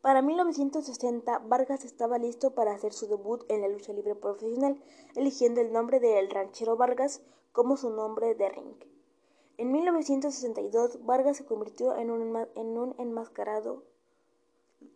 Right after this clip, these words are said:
un luchador enmascarado, cuando adoptó el personaje de ring Gato Negro. Su carrera como luchador enmascarado llegó a su fin después de,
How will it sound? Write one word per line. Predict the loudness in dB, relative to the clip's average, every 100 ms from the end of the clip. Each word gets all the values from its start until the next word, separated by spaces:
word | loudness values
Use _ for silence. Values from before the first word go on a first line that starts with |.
| _ _ _ _ _ _
un | -6 -4
luchador | -4 -4 -2 0
enmascarado, | -2 -6 -2 2 2 2 -4 -16 _ _ _ _ _ _
cuando | 2 4 4
adoptó | 2 0 -2 0
el | 0
personaje | 0 -4 -2 -6 -6 -2
de | -2 0
ring | -2 -2 -4 -14 _
Gato | -2 -2 -2 -6
Negro. | -6 -10 -16 _ _ -20 _
Su | -16 -4
carrera | 2 4 4
como | 2 -2 -2
luchador | -4 -6 -2 0 0 -2 -14 _ _ _ _ -8
enmascarado | -6 -6 -4 0 2 2 2
llegó | 0 0
a | 0
su | 0 -2
fin | -4 -8
después | -8 -4 0 0
de, | 0 -2 -4